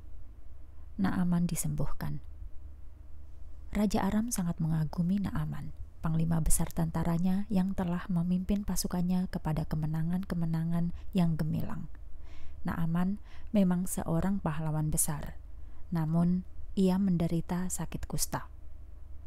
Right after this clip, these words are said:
Beberapa pasukan Aram pernah pergi keluar, lalu pulang dengan membawa seorang anak perempuan dari negeri Israel sebagai tawanan.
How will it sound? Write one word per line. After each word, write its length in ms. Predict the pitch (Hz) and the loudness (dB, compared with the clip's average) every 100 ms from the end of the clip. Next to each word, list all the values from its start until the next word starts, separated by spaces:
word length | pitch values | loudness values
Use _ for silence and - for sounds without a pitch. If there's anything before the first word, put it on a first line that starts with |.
| - - - - | -12 -10 -6 6
Beberapa 480 | 190 185 202 196 202 | 12 12 12 10 8
pasukan 480 | 185 - - 190 - | 6 2 2 0 2
Aram 480 | 170 170 170 180 - - - | 2 2 2 4 4 4 6
pernah 320 | 180 180 160 | 6 8 8
pergi 320 | - 160 170 | 8 6 6
keluar, 480 | 170 147 147 - - - - - - - | 6 6 6 4 0 0 2 2 2 2
lalu 320 | 170 165 170 | 4 2 4
pulang 480 | 180 170 175 185 - | 4 4 4 0 -2
dengan 320 | - 185 185 170 | 2 4 4 4
membawa 400 | 170 160 165 170 | 4 4 4 4
seorang 400 | - - 165 160 - | 4 2 0 0 0
anak 160 | 175 185 - | -2 -2 2
perempuan 560 | 175 170 165 175 170 - - - | 2 4 4 4 4 0 -4 2
dari 240 | 190 190 | 4 4
negeri 400 | 175 180 185 185 | 2 2 0 2
Israel 640 | 165 - 170 165 160 165 | 0 0 -2 -2 -2 -2
sebagai 480 | - - 160 160 170 | -4 0 0 2 2
tawanan. 560 | - 147 - 151 143 | 0 -2 -2 -4 -4